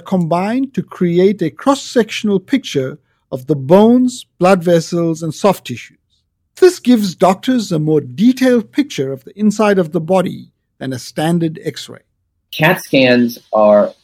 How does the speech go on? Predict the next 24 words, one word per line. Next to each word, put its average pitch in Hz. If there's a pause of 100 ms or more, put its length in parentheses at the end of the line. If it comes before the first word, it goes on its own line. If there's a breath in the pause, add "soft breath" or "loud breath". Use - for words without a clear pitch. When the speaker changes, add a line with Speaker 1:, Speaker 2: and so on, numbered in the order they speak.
(120)
Speaker 2:
an 110
important 117
part 104
of 98 (240)
how 107
we 107
diagnose 104
everything 113
from 95 (400)
appendicitis 107 (200)
to -
cancer 107 (520)
to 101
surgical 113
complications, 95 (520)
uh, 95
and 104
surgical 104
planning. 92 (180)
But 127
even 156 (160)
regular 123
X-rays, -
radiographs, 110